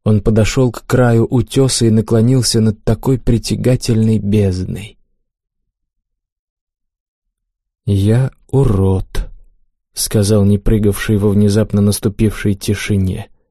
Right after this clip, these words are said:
«И, пожалуй, я смертник.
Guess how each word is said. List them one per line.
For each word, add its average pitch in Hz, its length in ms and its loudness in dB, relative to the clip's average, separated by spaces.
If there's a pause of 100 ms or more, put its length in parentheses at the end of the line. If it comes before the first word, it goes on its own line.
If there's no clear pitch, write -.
(920)
«И, 117 100 0
пожалуй, 120 800 0
я 113 540 0 (640)
смертник. - 1300 -2